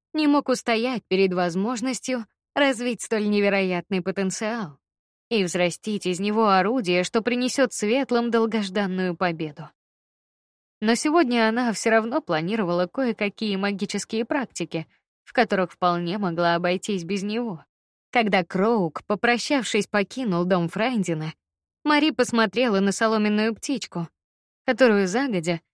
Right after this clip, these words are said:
приготовил для нее Фрайн, и которой суждено было этой ночью одиноко лежать на подоконнике.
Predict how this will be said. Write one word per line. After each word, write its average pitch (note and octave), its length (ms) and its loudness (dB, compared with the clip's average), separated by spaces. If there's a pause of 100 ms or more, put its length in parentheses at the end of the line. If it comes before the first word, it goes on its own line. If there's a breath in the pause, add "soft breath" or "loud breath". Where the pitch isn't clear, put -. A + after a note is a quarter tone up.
(280)
приготовил G#3+ 640 2
для F#3+ 160 0
нее G3 240 0
Фрайн, F#3 500 -6 (380)
и F#3 180 -4
которой G3 440 -2
суждено F#3+ 500 -4
было F3+ 200 2
этой F3+ 340 0
ночью F#3+ 500 -4 (420)
одиноко A3+ 560 0
лежать F#3 380 0
на F#3+ 140 -2
подоконнике. F#3+ 840 -4